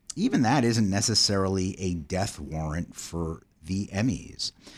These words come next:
You know, I think there's also just a broader issue with awards shows in general. Others are feeling this as well. The, the Grammys, the Oscars, they all have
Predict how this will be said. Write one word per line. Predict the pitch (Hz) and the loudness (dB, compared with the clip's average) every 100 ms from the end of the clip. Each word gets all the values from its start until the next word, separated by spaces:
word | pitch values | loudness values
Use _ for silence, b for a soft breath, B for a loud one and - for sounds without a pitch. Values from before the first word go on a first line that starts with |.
| B B B B B | B B B B B
You | 156 | 4
know, | 143 127 | 6 6
I | 139 | 4
think | 156 160 135 | 6 4 6
there's | 139 131 | 6 8
also | 143 - 139 | 8 8 6
just | 120 117 | 4 4
a | 113 | 2
broader | 82 104 110 110 113 | 4 4 6 6 4
issue | 113 113 - 113 | 4 2 4 4
with | 107 107 - | 4 0 0
awards | 110 85 90 107 107 | 0 0 0 2 2
shows | - 110 117 113 | 2 2 2 4
in | 127 | 2
general. | 107 127 165 87 67 55 - _ | 4 4 4 4 0 -6 -14 _
Others | 95 127 143 135 123 | 2 6 8 8 6
are | 117 | 2
feeling | - 113 117 117 | 2 4 6 6
this | 117 - | 4 4
as | 117 | 2
well. | 98 107 131 90 62 | 4 4 4 2 0
The, | 85 90 87 | 0 0 0
the | 87 87 | -2 -4
Grammys, | 82 82 110 110 98 80 78 87 | -6 -2 0 0 0 -4 -6 -4
the | 92 | -4
Oscars, | - 98 113 - - 78 73 | 0 4 4 4 0 -2 0
they | 104 117 | 0 2
all | 147 160 160 160 | 4 4 4 2
have | 123 117 110 107 | 2 4 4 0